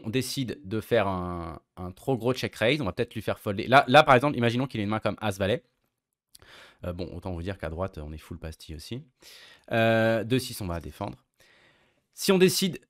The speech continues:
en fait, ici, si on fait un trop gros sizing, si on lui fait fo-, fold deux over, euh, c'est catastrophique pour nous. Euh, alors que si on fait un plus petit sizing, genre un peu moins de trois X, c'est, c'est bien. C'est value. Euh, là, mon adversaire, c'est bet mi-pot. Je vais call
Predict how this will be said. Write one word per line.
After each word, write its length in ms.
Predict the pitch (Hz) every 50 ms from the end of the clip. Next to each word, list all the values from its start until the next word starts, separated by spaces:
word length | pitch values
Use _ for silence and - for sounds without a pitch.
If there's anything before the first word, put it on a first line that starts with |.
| _ _ -
en 100 | 120 117
fait, 220 | 160 175 175 -
ici, 180 | 131 - - 196
si 160 | - - 170
on 80 | 139 127
fait 140 | - 139 127
un 80 | 113
trop 180 | - - 151 139
gros 280 | 120 127 143 143 143
sizing, 420 | - - 123 117 110 131 170 202 196
si 120 | - -
on 40 | 127
lui 80 | 113 -
fait 120 | - 120
fo-, 240 | - - 131 117 -
fold 280 | - - - 135 131 110
deux 160 | 123 117 113
over, 300 | 120 110 120 151 170 165 143
euh, 280 | 120 107 107 104 101
c'est 160 | 98 - 110 95
catastrophique 520 | - 113 - 117 - - - - 120 -
pour 160 | - 117 120
nous. 160 | 117 101 - - _ - -
Euh, 280 | - 87 80 80 80 78 76 - - - - - -
alors 240 | - 104 98 92 -
que 120 | - 104
si 120 | 92 - 131
on 60 | 120
fait 100 | - 123
un 80 | 110 101
plus 120 | - 113
petit 120 | - 113
sizing, 380 | 101 - 101 95 95 131 160 156
genre 160 | 110 104 - 110
un 60 | 107
peu 100 | - 127
moins 140 | 120 120 120
de 40 |
trois 200 | - - 104 92 101
X, 180 | - - - -
c'est, 180 | 90 90 87 -
c'est 140 | _ - 85
bien. 160 | 87 98 131 _ _ _ _ _ _ _ _ _ _ _ _ _ _ _ _ _ _ _ _ _
C'est 140 | _ - 101
value. 240 | 92 95 90 85 - - _ - - _ _ _ _ - 123
Euh, 260 | 127 131 135 135 143
là, 80 | 151
mon 80 | 160 165
adversaire, 300 | 156 139 139 127 - 139
c'est 100 | - 135
bet 120 | 123 117 -
mi-pot. 340 | 123 117 - - 127 139 131
Je 80 | 107
vais 140 | 101 95 95
call 360 | - - 123 131 131 123 -